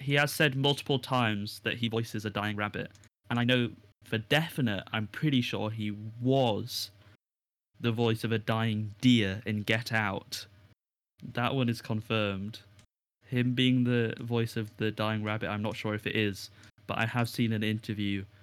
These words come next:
where he does both noises. <laughs> 'Cause I couldn't find a clip of the dying rabbit, but I found a clip of him going like, "Oh yeah, I'm the dying deer in Get Out and the dying rabbit in, uh, in Us." And then he goes like,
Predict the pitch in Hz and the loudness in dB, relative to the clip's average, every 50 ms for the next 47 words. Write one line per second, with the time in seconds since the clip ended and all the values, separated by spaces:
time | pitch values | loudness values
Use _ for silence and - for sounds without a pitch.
0 | _ _ - 104 104 104 110 101 - 104 101 - - 104 104 - 104 101 101 101 | _ _ -4 -2 -2 -2 -2 -2 -2 -2 -2 0 -2 -4 -2 -2 -4 -4 -2 -2
1 | - 98 98 - - - - - - - - - _ _ _ _ _ _ _ - | -2 -4 -4 -4 -4 -6 -6 -10 -14 -20 -20 -20 _ _ _ _ _ _ _ -20
2 | - - - - - - - - 139 - - - - - - - - - - - | -20 -20 -20 -20 -20 -20 -16 -16 -16 -16 -16 -20 -20 -20 -20 -20 -20 -20 -20 -20
3 | - - - - - - 135 - 160 143 - - 160 156 147 139 - - - 135 | -20 -20 -16 -6 0 0 2 2 2 0 0 2 2 4 4 2 0 2 2 2
4 | 131 120 - - 120 117 113 113 113 117 113 113 110 110 104 - - - 117 117 | 2 2 0 0 0 0 0 0 -2 0 2 2 2 2 0 -2 -6 -10 -2 0
5 | 110 110 113 107 107 110 110 110 98 95 - - - 101 101 - - 107 104 101 | 0 0 0 0 0 -2 -2 -2 -2 -6 -4 -6 -4 -4 -4 -2 0 0 0 0
6 | - 113 110 110 110 110 - - 120 117 - - 104 107 107 101 104 107 104 104 | 0 0 0 0 0 -2 -2 -2 -2 -2 -2 -4 -4 -4 -4 -4 -2 -2 -2 -2
7 | 104 104 104 101 104 - - - - - - - - - - 139 147 147 143 147 | 0 0 -2 -4 -6 -6 -12 -20 -20 -20 -20 -20 -18 -6 0 2 4 4 6 6
8 | 147 135 117 117 123 135 131 127 120 - 127 131 131 131 127 123 117 123 123 127 | 6 6 6 6 4 4 4 2 2 2 4 4 4 4 4 2 4 4 4 4
9 | 123 123 120 113 110 - 117 113 - 131 120 113 80 104 104 104 98 - 110 107 | 4 4 2 2 2 0 -2 -2 0 0 0 0 0 -2 -2 -2 -2 0 0 0
10 | 110 110 107 104 110 110 110 113 107 - 104 107 107 104 104 101 101 104 104 - | 0 0 0 0 -2 -2 0 -2 -2 -2 0 0 0 0 0 -2 -2 -6 -8 -10
11 | - - - - - 107 107 - 117 127 113 101 - - - - - - - - | -16 -20 -20 -10 -8 -8 -4 -2 0 0 0 -2 -4 -8 -16 -16 -18 -20 -20 -12
12 | - 113 110 110 110 113 110 107 104 107 104 104 | -6 -2 -2 0 2 2 2 2 2 0 -2 -4